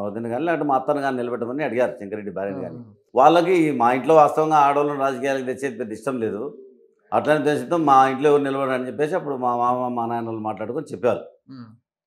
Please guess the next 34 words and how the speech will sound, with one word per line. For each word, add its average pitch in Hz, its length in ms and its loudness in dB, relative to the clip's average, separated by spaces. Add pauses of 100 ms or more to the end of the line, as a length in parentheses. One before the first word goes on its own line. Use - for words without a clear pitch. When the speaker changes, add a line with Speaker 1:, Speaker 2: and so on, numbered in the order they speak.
Speaker 1:
చెప్తే 131 220 -2
అప్పుడు 175 260 6
వివేకానంద 151 440 4
రెడ్డికి, 135 460 -2
వివేకానంద 135 440 -2
రెడ్డి 113 160 -4
మిస్సెస్కు 127 440 -6
వేంపల్లిలో 135 520 -2
ఓటు 131 240 -2
హక్కు 143 240 -2
ఉండేది. 120 320 2 (260)
Speaker 2:
ఉమ్. 131 180 -18 (200)
Speaker 1:
వాళ్ళకు 107 360 -2
గెస్ట్ 120 160 2
హౌస్ 143 120 2
ఉంది 110 120 -6
సార్ 95 140 -4
వేంపల్లిలో, 107 720 -4
పార్టీ 113 200 -2
ఆఫీస్ 107 280 -6
ఉంది. 98 180 -10 (160)
Speaker 2:
ఉమ్. 139 200 -20 (160)
Speaker 1:
అక్కడ 170 280 4
వాళ్ళ 151 220 8
ఓటు 160 300 4
ఉన్నది 147 240 0
కాబట్టి 135 380 0 (640)
ఇంకా 160 140 2
ఆమెను 175 320 4
వేంపల్లి 156 380 4
నుంచి 151 160 -4
కంటెస్ట్ 147 360 0
చేయించారు. 104 340 -6 (460)
Speaker 2:
ఉమ్. 127 140 -18